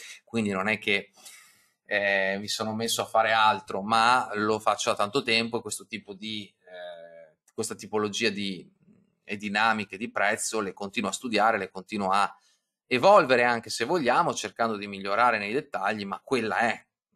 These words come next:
ok? Quindi, eh, ho una profonda conoscenza di questo tipo di dinamica. Bene, allora adesso io qua potrei cancellare questi disegni, no? Qua abbiamo tutti capito un po' cosa vogliamo andare a cercare, no? Quindi abbiamo da,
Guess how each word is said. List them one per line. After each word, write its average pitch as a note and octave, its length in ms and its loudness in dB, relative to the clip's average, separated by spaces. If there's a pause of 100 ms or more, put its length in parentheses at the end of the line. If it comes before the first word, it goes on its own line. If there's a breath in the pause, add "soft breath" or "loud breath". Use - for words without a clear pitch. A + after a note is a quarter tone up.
ok? F#2+ 320 -6
Quindi, G2 280 -10
eh, - 800 -18
ho - 80 0
una A2+ 200 2
profonda A2+ 320 -2
conoscenza G#2+ 560 -2
di G2 100 -2
questo G2+ 240 -8
tipo G#2 220 -10
di G2 120 -6
dinamica. F#2+ 440 -16 (960 loud breath)
Bene, E3+ 300 4
allora F#3 260 6
adesso G3+ 300 0
io E3+ 120 -4
qua D3+ 160 4
potrei D#3 240 -4
cancellare D3 480 0
questi C#3 280 -6
disegni, B2 500 -2
no? C3+ 280 2
Qua F3+ 100 4
abbiamo C3 260 0
tutti C#3+ 220 -8
capito C#3 420 -2
un A2+ 60 -6
po' A2+ 160 2
cosa A2+ 180 -4
vogliamo A#2 460 -2
andare A#2 180 2
a A2+ 60 0
cercare, G2 560 -2
no? D3 260 4
Quindi B2 320 0
abbiamo A#2 640 2
da, A#2+ 340 4